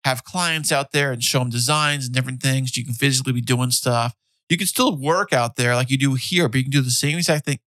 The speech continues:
out there if you set it up correctly and cutesy-like, of course, and stuff like that. But the nice thing about uh, going portable, like we, we both are portable, you know, computers, you know, with our MacBook Pros,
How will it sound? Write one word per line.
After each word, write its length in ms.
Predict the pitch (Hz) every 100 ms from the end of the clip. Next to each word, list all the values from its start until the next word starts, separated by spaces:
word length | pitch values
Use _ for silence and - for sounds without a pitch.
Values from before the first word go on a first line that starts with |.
| -
out 220 | 135 123
there 340 | 131 117 107 - _ _ _
if 200 | 156 175
you 60 | 175
set 200 | 151 147
it 80 | 131
up 160 | 127 -
correctly 600 | - 113 120 - 156 -
and 200 | - 285
cutesy-like, 680 | - 147 139 - 143 135 143
of 140 | 156
course, 420 | - - 151 190 -
and 80 | 180
stuff 120 | 147
like 120 | 131
that. 220 | 123 139 - - _ -
But 100 | 170
the 60 |
nice 240 | 175 226 294
thing 140 | 247
about 360 | 180 131 123 110 _ _ _ _ -
uh, 60 |
going 260 | 131 160 147
portable, 500 | - 143 139 120 101
like 160 | 101 113
we, 160 | 120 95
we 100 | 135
both 240 | 131 139 131
are 100 | 120
portable, 640 | - 123 120 113 110 - -
you 100 | 120
know, 100 | 117
computers, 600 | 123 - 123 107 104 113
you 60 |
know, 40 | 117
with 60 |
our 60 | 113
MacBook 460 | 110 101 - 107 -
Pros, 440 | 117 104 101 107